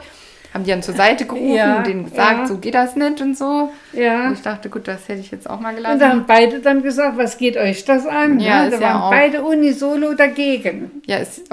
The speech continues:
Speaker 1: obwohl, nee, sie
Speaker 2: Also
Speaker 1: hat auch schon, "Ja, lass das sie mal au-, lass sie mal ausreden", weil die fand natürlich schon gut, dass die eher auf ihrer Seite waren. Aber ja, ich finde auch, das, das muss auch nicht sein. Das finde ich auch übergriffig, sich da so einzumischen.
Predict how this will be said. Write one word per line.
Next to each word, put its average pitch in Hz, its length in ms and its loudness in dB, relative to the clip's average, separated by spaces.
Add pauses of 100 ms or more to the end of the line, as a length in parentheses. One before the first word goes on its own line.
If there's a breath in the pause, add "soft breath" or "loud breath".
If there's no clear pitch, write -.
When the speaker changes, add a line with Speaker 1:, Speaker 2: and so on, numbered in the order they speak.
Speaker 1:
obwohl, 233 100 2
nee, 254 160 6
sie 254 120 2
Speaker 2:
Also - 20 4
Speaker 1:
hat 247 100 2
auch 233 80 -2
schon, 254 160 -4
"Ja, 247 80 2
lass 247 220 0
das 339 220 -2
sie 349 60 -2
mal 196 200 0
au-, - 180 0
lass 247 220 -2
sie 254 60 -8
mal 202 200 -4
ausreden", 302 300 -6
weil 196 80 -4
die 196 80 -4
fand 202 180 -8
natürlich 202 300 -8
schon 202 220 -6 (340 loud breath)
gut, 233 180 -6
dass 208 160 -2
die 185 120 -8
eher 180 180 0
auf 175 160 -6
ihrer 220 260 -4
Seite 214 300 -6
waren. 214 180 -4 (560 loud breath)
Aber 165 160 -4
ja, 147 200 -2
ich 147 80 -6
finde - 160 -8
auch, 160 80 -8
das, - 260 -14 (120)
das 180 180 -8
muss 208 160 -2
auch 175 160 0
nicht 202 160 -4
sein. 190 180 0
Das 180 140 -6
finde 196 160 -4
ich - 40 -6
auch 165 140 -2
übergriffig, 190 680 -6
sich 185 140 -12
da 180 140 -4
so 175 120 -10
einzumischen. 180 1000 -10